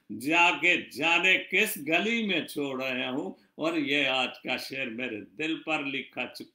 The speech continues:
लिख चुका है, लिखा जा चुका है। "जागती हुई रातें, हंसते हुए दोस्त, और ये ख्यालत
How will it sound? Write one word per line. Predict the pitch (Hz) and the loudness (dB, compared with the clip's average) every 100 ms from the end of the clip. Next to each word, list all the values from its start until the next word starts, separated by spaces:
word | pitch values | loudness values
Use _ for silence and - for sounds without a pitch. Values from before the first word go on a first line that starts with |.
| - | -14
लिख | 117 139 151 - | -6 -2 -2 -4
चुका | 151 147 147 135 | -10 -6 -2 -2
है, | 123 113 | -2 -6
लिखा | 120 - 156 127 | -8 -4 -4 -2
जा | 127 | -2
चुका | - 143 139 147 143 | -4 -8 -8 0 0
है। | 127 156 - - - | 0 -4 -8 -18 -12
"जागती | 120 147 175 185 185 - 196 | -2 4 6 4 2 2 4
हुई | 160 175 139 | 4 4 2
रातें, | 113 139 127 - 143 131 113 | 2 0 0 -2 0 0 -2
हंसते | 143 147 - - 147 | -2 -2 -4 0 0
हुए | 117 143 139 | 2 0 0
दोस्त, | 107 113 139 165 196 - - - | -2 -4 -2 0 -2 -8 -18 -6
और | 180 185 - | -2 -2 -4
ये | 113 165 196 | 2 6 6
ख्यालत | - 156 147 123 120 - | 2 2 2 2 -2 -6